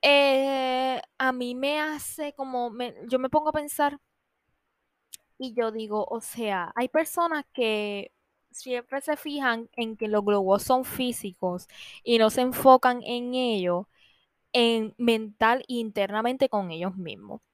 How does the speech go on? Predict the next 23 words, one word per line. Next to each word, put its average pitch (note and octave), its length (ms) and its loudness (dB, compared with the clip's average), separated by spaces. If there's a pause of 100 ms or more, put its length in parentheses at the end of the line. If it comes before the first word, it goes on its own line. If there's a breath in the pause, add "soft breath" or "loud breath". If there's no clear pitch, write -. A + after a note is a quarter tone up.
(100)
Porque A#3+ 480 4 (840)
un D4 160 2
glow D#4 360 6
up D4+ 140 4
puede C4 300 2
pasar C#4 360 2
simplemente C#4 640 -4
en A#3+ 120 -6
tú G#3 240 -2
cambiar B3 360 2
un B3 100 -6
pensamiento B3 840 -4
de G#3 180 -8
algo A3+ 400 2
que G3+ 120 -2
tú F#3+ 120 -4
tenías G3+ 320 -4
en G#3 100 -6
tu F#3 120 -6
mente, E3 360 -12
¿ok? - 120 -14 (640 soft breath)
Yo C4+ 140 6
tenía, E4+ 460 -2